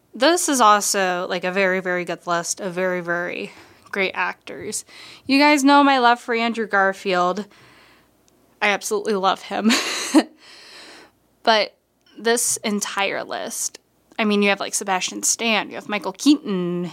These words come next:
you have Oscar Isaac, you have, like, all of these wonderful, wonderful actors. So I'm very, very curious to know who's gonna win.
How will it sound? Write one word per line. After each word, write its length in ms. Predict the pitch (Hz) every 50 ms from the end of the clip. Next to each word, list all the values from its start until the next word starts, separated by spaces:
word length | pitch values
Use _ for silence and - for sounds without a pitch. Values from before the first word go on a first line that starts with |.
| - -
you 140 | 240 214
have 160 | 202 185 185 185
Oscar 360 | - 196 196 - - 247 247
Isaac, 460 | 247 247 247 254 247 220 196 190 -
you 80 | 220 220
have, 100 | 220 220
like, 140 | 220 - -
all 180 | - 214 220 226
of 120 | 233 233
these 220 | 220 226 208 190 180
wonderful, 580 | 185 190 190 185 190 190 - - 196 180 175
wonderful 500 | 170 180 180 185 190 - - - - -
actors. 760 | - - 180 170 180 _ - - - 180 208 226 - - - - - - - - - - - -
So 160 | - - 240
I'm 140 | 226 220 220
very, 460 | 208 240 254 277 277 262 247 - - _ _ _ _ _ _ _ _ _ -
very 280 | 208 202 202 202 208
curious 440 | 202 - - 214 - 220 226 214 -
to 100 | - -
know 160 | - - - 220
who's 200 | - 220 214 -
gonna 180 | - - -
win. 380 | - - 110 117 170 220 226